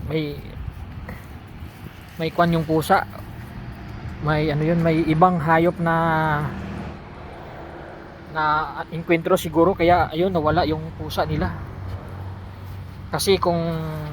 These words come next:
gabi, guys, or madaling araw, hindi lang pusa yung gumagala dito, eh. Maraming, ah, hayop din na gumagala. So, yun.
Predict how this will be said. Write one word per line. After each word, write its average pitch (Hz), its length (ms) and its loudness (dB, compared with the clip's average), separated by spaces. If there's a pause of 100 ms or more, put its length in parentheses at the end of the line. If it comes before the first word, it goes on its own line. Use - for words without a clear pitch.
(200)
gabi, 143 240 2
guys, 139 400 0 (720)
or 151 160 2
madaling 151 320 4
araw, 135 400 4 (1120)
hindi 185 160 6
lang 196 160 6
pusa 202 320 2
yung 185 160 2
gumagala 175 480 6
dito, 165 320 2
eh. 147 240 0 (1700)
Maraming, 165 720 2
ah, 151 240 4
hayop 139 400 4
din 151 160 2
na 131 400 2 (800)
gumagala. 131 560 2 (880)
So, 139 320 0
yun. 143 240 4